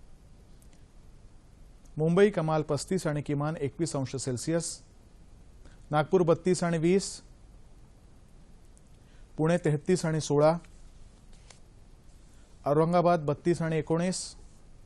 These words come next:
नाशिक एकतीस आणि पंधरा, कोल्हापूर तेहतीस आणि बावीस, रत्नागिरी चौतीस आणि चोवीस, सोलापूर छत्तीस आणि बावीस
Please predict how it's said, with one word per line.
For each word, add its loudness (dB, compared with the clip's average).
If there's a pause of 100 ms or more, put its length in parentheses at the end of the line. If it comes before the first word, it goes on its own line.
(1080)
नाशिक 2
एकतीस -2
आणि 0
पंधरा, 4 (2000)
कोल्हापूर 6
तेहतीस 2
आणि 0
बावीस, 0 (1600)
रत्नागिरी 2
चौतीस 2
आणि 0
चोवीस, 0 (1600)
सोलापूर 4 (140)
छत्तीस 0
आणि 0
बावीस 0